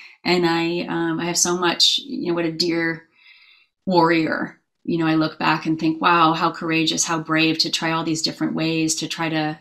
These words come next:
get to this place that I am now." Like, I'm the woman that I always wanted to save her back then.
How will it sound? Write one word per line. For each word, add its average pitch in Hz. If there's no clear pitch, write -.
get -
to 160
this 160
place 156
that 160
I 160
am 156
now." 156
Like, -
I'm 170
the 165
woman 160
that 160
I 156
always 160
wanted 156
to 160
save 160
her 160
back 151
then. 160